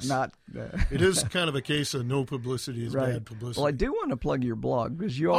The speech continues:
Speaker 2: all, you write a lot of cool stuff.
Speaker 1: Well,
Speaker 2: So
Speaker 1: thank you.
Speaker 2: just let people know. Where, where can they find your blog?
Speaker 1: Um,
Speaker 2: We'll, we'll
Speaker 1: the
Speaker 2: repeat
Speaker 1: blog
Speaker 2: it
Speaker 1: is
Speaker 2: again.
Speaker 1: at We are done dot org.
Speaker 2: Okay.
Speaker 1: Easy to remember. We Are
Speaker 2: We Are
Speaker 1: Done,
Speaker 2: Done.
Speaker 1: one sentence.
Speaker 2: Okay.
Speaker 1: And it's called Dispatches from the New Enlightenment. I,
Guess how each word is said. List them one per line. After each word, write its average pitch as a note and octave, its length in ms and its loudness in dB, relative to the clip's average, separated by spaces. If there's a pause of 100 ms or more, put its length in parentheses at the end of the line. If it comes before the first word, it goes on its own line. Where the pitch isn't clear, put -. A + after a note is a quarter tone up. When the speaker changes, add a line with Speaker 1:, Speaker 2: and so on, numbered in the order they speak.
Speaker 2:
all, - 80 2
you D3 160 -2
write D3+ 200 4
a A#2+ 60 0
lot C3 220 2
of G#2 80 -10
cool A#2+ 240 -4
stuff. - 320 -8
Speaker 1:
Well, F#3+ 80 -10
Speaker 2:
So - 80 -4
Speaker 1:
thank A#2+ 160 -2
you. B2+ 60 -10
Speaker 2:
just E3 240 -4
let C#3+ 200 0
people B2+ 300 0
know. B2 160 -2
Where, D3 240 0
where C#3+ 160 -4
can C#3+ 180 -4
they B2 80 -2
find A2 260 -4
your G#2+ 120 -8
blog? A2+ 180 -6
Speaker 1:
Um, C#3+ 440 2 (200)
Speaker 2:
We'll, C3 240 -2
we'll B2+ 120 -4
Speaker 1:
the C3 80 2
Speaker 2:
repeat B2+ 100 2
Speaker 1:
blog F#3 260 6
Speaker 2:
it E3+ 60 4
Speaker 1:
is B2 100 0
Speaker 2:
again. C#3 140 4
Speaker 1:
at C3 120 -4 (420)
We F3+ 260 0
are D#3+ 200 4
done D3 540 2 (100)
dot C#3 240 -2
org. A#2+ 360 -6 (180)
Speaker 2:
Okay. F#2+ 140 -2
Speaker 1:
Easy D#3 240 -4
to D3 80 -2
remember. C3+ 440 -2
We B2+ 220 -6
Are C3 60 0
Speaker 2:
We - 20 2
Are - 80 0
Speaker 1:
Done, B2 200 0
Speaker 2:
Done. - 60 -4
Speaker 1:
one B2 160 0
sentence. B2+ 440 -10 (200)
Speaker 2:
Okay. G2+ 280 -6
Speaker 1:
And C3 100 -2
it's C3 160 -6
called C3 300 -4
Dispatches D3+ 680 -4
from B2+ 300 -4
the A#2 80 0
New D3 180 0
Enlightenment. B2 840 -6 (120)
I, A#2+ 340 -8